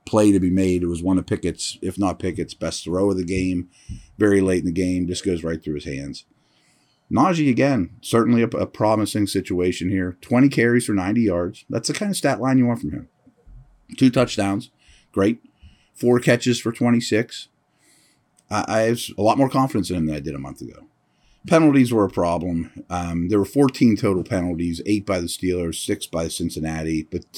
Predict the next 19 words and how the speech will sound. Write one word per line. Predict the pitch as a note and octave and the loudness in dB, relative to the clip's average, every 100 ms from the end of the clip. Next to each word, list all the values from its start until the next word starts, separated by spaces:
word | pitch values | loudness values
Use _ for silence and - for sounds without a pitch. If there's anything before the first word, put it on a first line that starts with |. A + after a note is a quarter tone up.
| - | -8
the | G2 | -6
Steelers | - C3+ A2+ G2 E2 | 4 6 6 4 0
ones | E2+ D#2+ | -4 -4
hurt | F2 E2 - | -6 -8 -4
them | D#2+ E2 | -4 -2
much | F2 - D#2+ | -2 -4 -4
more. | D#2 C2+ C2 - | -4 -4 -10 -6
I | |
mean, | D#2+ | -2
there | E2 | -2
were | D#2 | -2
seventy | - - G#2+ F#2 F2 | -2 2 4 4 2
yards | E2+ E2 E2 D2 | 0 -2 -4 -6
of | |
penalties | - E2+ E2 D2+ D2+ - - _ _ - - _ _ E2 | -4 -2 -2 -2 -6 -8 -16 _ _ -20 -20 _ _ 2
and | F2 E2+ E2 D2+ | 4 4 2 2
forty-four | A2 G2 E2 - E2 D#2+ | 4 6 4 2 -2 0
for | - | -4
Cincinnati. | C#2 D#2+ C#2+ D2 D2+ D2+ D2+ D2 | -4 -4 -2 -2 -2 -2 -4 -6